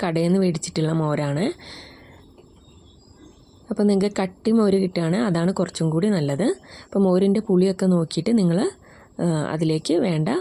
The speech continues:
മോര് ഒഴിച്ചു കൊടുക്കാം. ഇനി ഇത് നമുക്ക് നന്നായിട്ടൊന്ന് ഇളക്കി കൊടുക്കാം.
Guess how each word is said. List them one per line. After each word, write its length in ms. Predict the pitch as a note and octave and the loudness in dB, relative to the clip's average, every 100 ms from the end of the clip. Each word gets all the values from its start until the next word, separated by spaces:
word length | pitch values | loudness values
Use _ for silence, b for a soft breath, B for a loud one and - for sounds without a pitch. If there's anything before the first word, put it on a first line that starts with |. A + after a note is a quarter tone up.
| F#4+ | -2
മോര് 280 | F#3+ E3+ E3 | 0 0 2
ഒഴിച്ചു 300 | D#3+ C#3+ - | 0 -2 -4
കൊടുക്കാം. 440 | D3 C3+ - F#3+ E4+ - _ _ _ - - - - - _ _ _ - - - - - - - - - - - - _ - - - | -4 -4 -4 -2 -2 -4 _ _ _ -20 -20 -20 -20 -20 _ _ _ -20 -20 -20 -20 -20 -20 -20 -20 -20 -20 -20 -20 _ -20 -10 0
ഇനി 160 | A#3+ | 2
ഇത് 120 | A3+ G#3 | 4 4
നമുക്ക് 200 | F#3+ G3 | 2 2
നന്നായിട്ടൊന്ന് 840 | G3 E3+ E3+ E3+ F#3 F3 D4+ G#4 - | 2 2 2 0 2 2 0 -2 -4
ഇളക്കി 320 | E3 D#3 E3+ | -4 -2 -4
കൊടുക്കാം. 560 | E3 D3 - F#3+ D#4 | -2 -4 -4 -2 -2